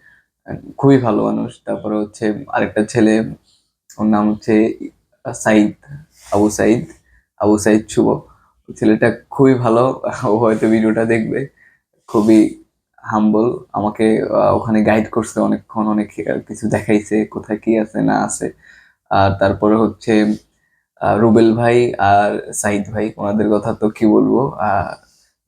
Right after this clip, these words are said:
পঞ্চগড় সাইক্লিস্টের অ্যাডমিন হচ্ছে সাইদ ভাই, এত বেশি আন্তরিক যা বলার বাইরে। আহ,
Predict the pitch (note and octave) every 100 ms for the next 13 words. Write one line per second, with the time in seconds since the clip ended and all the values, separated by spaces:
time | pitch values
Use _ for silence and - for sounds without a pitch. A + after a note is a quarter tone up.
0 | - A2 G#2 - G#2+ - G#2+ A2 G#2 -
1 | G#2 - - _ _ _ _ _ - -
2 | B2+ A2 A2+ A2+ G#2+ A2+ G#2+ G#2 A2 -
3 | - - - - - _ _ C#3+ B2 -
4 | - - - C3 A#2+ A2+ G#2 G#2 - G2+
5 | G#2 G#2+ G#2+ G#2 G#2 A#2 - _ _ _
6 | _ G#2+